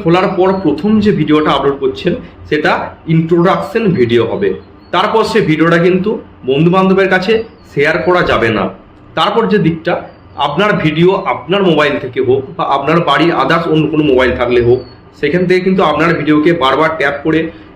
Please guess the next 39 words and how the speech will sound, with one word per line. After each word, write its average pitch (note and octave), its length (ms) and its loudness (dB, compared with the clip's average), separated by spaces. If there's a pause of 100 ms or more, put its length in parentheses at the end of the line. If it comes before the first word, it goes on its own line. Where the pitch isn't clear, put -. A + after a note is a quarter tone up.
(120)
চালিয়ে D3+ 340 2 (420)
দেখা B2 260 -2 (100)
যাবে A#2 180 2 (100)
না। G2+ 60 0 (200)
এই F3 120 2
জিনিসগুলো F#3 420 2
আপনাকে F3+ 200 2 (100)
প্রথম D#3 280 0
থেকেই A3+ 200 -2 (140)
একদম C#3+ 200 0 (480)
বন্ধ C3+ 160 0 (120)
করতে A#2 260 -2
হবে, G2 160 0 (1120)
ঠিক G3 180 -2
আছে? A2+ 120 -4 (320)
তো - 60 -10 (100)
প্রথম E3 280 0
দিক A3+ 160 0
থেকে A#3 180 0
যদি A#3 200 4
এই G#3 120 2
জিনিসগুলো F#3+ 360 2 (160)
আপনি D#3+ 180 2 (100)
খেয়াল D#3+ 300 0
করে F#3 120 2 (100)
আসেন, C#3+ 200 0 (360)
তাহলে E3 280 0
কিন্তু G3 240 2
দেখতে - 260 -2
পাবেন - 220 0 (1300)
আস্তে D3+ 220 -4
আস্তে F#3+ 140 -2 (120)
আপনার E3+ 280 2
চ্যানেলটা E3+ 440 2 (340)
গ্রো D3+ 120 2 (100)
করতে - 240 0
আরম্ভ B2 240 -2
করেছে। A#2 200 0 (240)
প্রথম E3+ 240 0